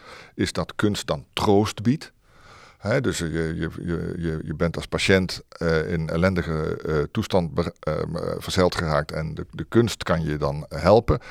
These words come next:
En zij zegt, "Nee, kunst is niet altijd een troost. Kunst kan je ook op je grondvesten doen trillen, kan ook maken dat je hele nieuwe inzichten krijgt en dat je,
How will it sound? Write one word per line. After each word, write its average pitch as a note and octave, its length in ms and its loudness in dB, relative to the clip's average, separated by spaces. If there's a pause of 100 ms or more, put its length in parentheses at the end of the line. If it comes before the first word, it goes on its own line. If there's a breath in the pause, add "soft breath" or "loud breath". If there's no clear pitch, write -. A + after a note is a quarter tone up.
(160 loud breath)
En G#2 140 -2
zij B2 120 0
zegt, B2+ 200 0
"Nee, E3 220 -2
kunst E3 340 -8
is - 180 0
niet C3+ 200 -6
altijd - 320 -4
een E2 120 -6
troost. - 520 -2
Kunst C3 320 0
kan A2+ 200 2
je A2 140 2
ook A#2+ 160 0
op - 140 -6
je F#2 80 -4
grondvesten G#2 760 -2
doen F2 160 0
trillen, A#2 400 2 (400 loud breath)
kan G#2+ 200 0
ook A#2 160 4
maken G#2+ 400 4
dat F#2+ 200 2
je G2 100 0
hele F#2 400 4
nieuwe G2 280 2
inzichten G2+ 500 0
krijgt F2 400 0
en F#2+ 140 0
dat F#2+ 200 2
je, F2+ 200 0